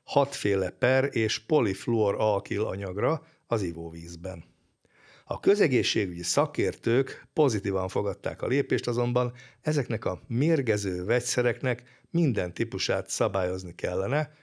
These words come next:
és több ezerféle ilyen van használatban.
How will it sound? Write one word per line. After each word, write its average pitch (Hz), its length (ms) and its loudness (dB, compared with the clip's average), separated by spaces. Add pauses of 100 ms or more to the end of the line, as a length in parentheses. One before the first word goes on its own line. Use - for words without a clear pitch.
(300)
és 175 400 0 (220)
több 190 340 0
ezerféle 107 1000 2
ilyen 95 320 0
van 98 200 0
használatban. 87 800 -8